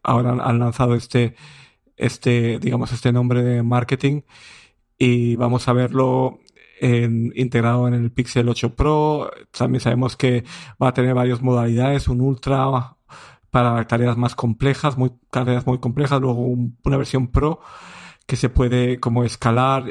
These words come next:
y para diferentes tipos de tareas y luego una versión Nano, digamos, un modelo eficiente que puede hacer tareas en, en dispositivos como puede ser el Pixel ocho Pro, que ya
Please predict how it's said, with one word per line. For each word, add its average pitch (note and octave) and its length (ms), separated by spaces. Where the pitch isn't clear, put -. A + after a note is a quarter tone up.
y A#2 640
para A#2+ 440
diferentes A#2+ 500
tipos C3 220
de C3 80
tareas E3 360
y - 40
luego B2 160
una B2 100
versión A#2 380
Nano, A#2 340
digamos, A#2+ 380
un A#2 340
modelo A#2 300
eficiente B2+ 720
que B2 140
puede B2 240
hacer A#2+ 260
tareas A#2+ 540
en, A#2 420
en A#2 360
dispositivos B2 600
como A#2+ 240
puede A#2+ 160
ser B2 160
el B2 180
Pixel B2 540
ocho B2+ 280
Pro, C3+ 220
que C3 140
ya A#2 260